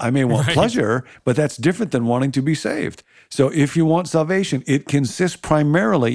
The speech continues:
Speaker 1: in doing what Jesus said. Now, there is an external point to it. There will, you know, right now we live where the kingdom is available to us,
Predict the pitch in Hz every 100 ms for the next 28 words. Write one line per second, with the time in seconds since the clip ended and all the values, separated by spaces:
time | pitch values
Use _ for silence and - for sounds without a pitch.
0 | 120 104 104 113 135 _ _ _ 117 135
1 | 139 131 135 123 123 113 107 - 185 120
2 | 120 - - - 135 131 139 156 151 156
3 | 143 - 151 151 131 131 113 95 101 85
4 | 107 107 117 143 120 107 127 147 143 160
5 | 139 113 113 123 123 127 135 123 117 117
6 | 139 143 127 113 120 123 123 117 110 131
7 | 117 117 -